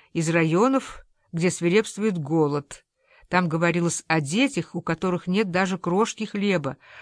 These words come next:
о детях, которых матери вынуждены согревать теплом своего тела, иначе они замерзнут.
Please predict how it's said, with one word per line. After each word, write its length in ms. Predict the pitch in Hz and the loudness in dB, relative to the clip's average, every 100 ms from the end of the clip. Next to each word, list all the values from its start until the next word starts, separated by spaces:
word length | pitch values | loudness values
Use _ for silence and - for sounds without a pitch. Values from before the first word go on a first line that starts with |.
| - | -8
о 160 | - 180 | 0 0
детях, 480 | 147 233 285 202 - | 2 2 2 0 -2
которых 400 | 190 185 170 - | -4 -2 -2 0
матери 680 | 170 233 254 208 175 156 - - _ | 2 2 2 -2 -2 -4 -8 -20 _
вынуждены 580 | 143 202 262 247 202 202 | 0 4 4 4 2 -2
согревать 540 | - 175 165 175 220 | -2 -2 0 2 0
теплом 440 | - 196 165 202 226 | 0 -6 0 0 0
своего 380 | - 196 190 | -2 -2 0
тела, 480 | 185 - 226 185 123 143 - | -4 -2 -2 -2 -6 -12 -10
иначе 440 | 160 185 220 - | -4 -2 -2 0
они 320 | 170 170 202 - - _ - | 0 0 0 -4 -20 _ -8
замерзнут. 840 | 131 170 175 202 165 131 - - | 0 2 4 4 0 -6 -12 -20